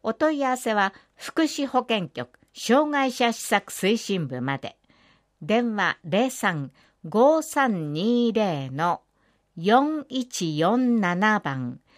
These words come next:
ファックス番号は零三五三八八の一四一三番です。ホームページがあります。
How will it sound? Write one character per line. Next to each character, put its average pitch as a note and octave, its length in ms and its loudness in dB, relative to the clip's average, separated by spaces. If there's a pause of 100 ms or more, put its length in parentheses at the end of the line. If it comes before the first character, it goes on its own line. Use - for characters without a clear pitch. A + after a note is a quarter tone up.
(140)
フ B3+ 100 -2
ァ B3 40 6
ッ - 40 -6
ク - 100 -12
ス - 120 -4
番 B3+ 260 2
号 C3+ 240 -4
は C#3 240 -2
零 G3 220 0
三 D#3 360 -4 (340)
五 C#4 360 6
三 G#3 460 0
八 F3+ 360 0
八 A3 440 -4
の C#3+ 300 -4 (460)
一 D4 460 -2
四 A3+ 400 0
一 F3+ 260 0
三 G3+ 520 0
番 B2 320 -4
で G3 140 2
す。 - 240 -14 (400)
ホ D4 200 4
ー - 20 -
ム D4 160 2
ペ C4+ 160 4
ー B3 40 2
ジ G3+ 140 -4
が D#3+ 160 0
あ D3 80 -2
り D3 140 -4
ま E3 160 0
す。 - 200 -12